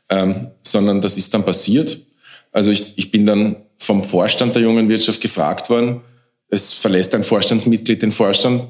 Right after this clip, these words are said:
entweder weil es zu alt worden ist oder aus eigenen Stücken oder was auch immer. Und dann habe ich gesagt, „Ja,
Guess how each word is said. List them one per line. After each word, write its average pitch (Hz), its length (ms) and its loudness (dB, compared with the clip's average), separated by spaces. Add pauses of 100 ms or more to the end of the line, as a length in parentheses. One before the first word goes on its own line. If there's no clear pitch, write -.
(120)
entweder 87 320 -2
weil 80 60 0
es - 100 -2
zu 82 120 0
alt 87 220 -2
worden 98 120 2
ist 98 120 0
oder 160 140 0
aus - 120 0
eigenen 85 340 -2
Stücken - 340 -2
oder 82 120 0
was 80 140 -2
auch 87 60 0
immer. 127 260 0 (300)
Und 113 100 0
dann 113 100 2
habe 110 120 0
ich 101 60 -2
gesagt, - 200 -2
„Ja, 110 480 -2